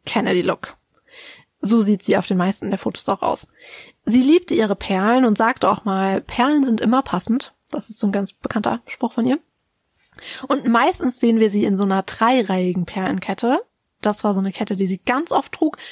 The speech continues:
Manchmal sind's aber auch nur zwei Reihen, manchmal auch nur eine. Aber diese dreireihige Perlenkette,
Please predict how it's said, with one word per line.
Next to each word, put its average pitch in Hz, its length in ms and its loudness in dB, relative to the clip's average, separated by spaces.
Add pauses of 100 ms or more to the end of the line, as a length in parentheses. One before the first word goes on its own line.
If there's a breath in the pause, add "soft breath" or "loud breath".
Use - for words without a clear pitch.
(100)
Manchmal 240 460 2
sind's 214 180 -4
aber 196 120 -2
auch 185 140 -6
nur 190 80 -10
zwei 233 340 0
Reihen, 220 380 -2
manchmal 208 360 0
auch 190 40 0
nur 208 140 -4
eine. 233 340 2
Aber 202 100 0
diese 185 180 0
dreireihige 233 760 0
Perlenkette, 202 640 -6